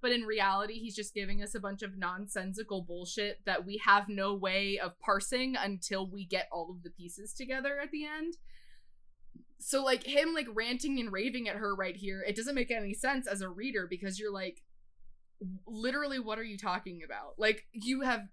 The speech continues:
made noth-, none of this has made sense. It's just a bunch of nonsense. When are you gonna start talking like a normal human being?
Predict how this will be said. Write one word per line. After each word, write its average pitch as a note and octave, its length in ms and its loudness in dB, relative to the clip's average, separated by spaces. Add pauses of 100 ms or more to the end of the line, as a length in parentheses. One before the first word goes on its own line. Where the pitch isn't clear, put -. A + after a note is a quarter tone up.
made G#3+ 300 0
noth-, A#3+ 360 4
none C4+ 240 6
of E4 80 2
this E4 160 0
has C4 160 -4
made A3+ 260 -2
sense. F#3+ 520 -2 (440)
It's - 340 2 (160)
just C4+ 300 0
a D#4+ 60 2
bunch C#4 240 2
of A#3 100 -2
nonsense. F#3 880 -4 (240)
When B3+ 240 8
are A4 100 10
you F#4+ 200 6
gonna F4+ 240 6
start F#4+ 340 8
talking D#4+ 440 10
like C4 180 0
a C4 60 2
normal D4+ 300 6
human C#4 280 2
being? C#4 440 4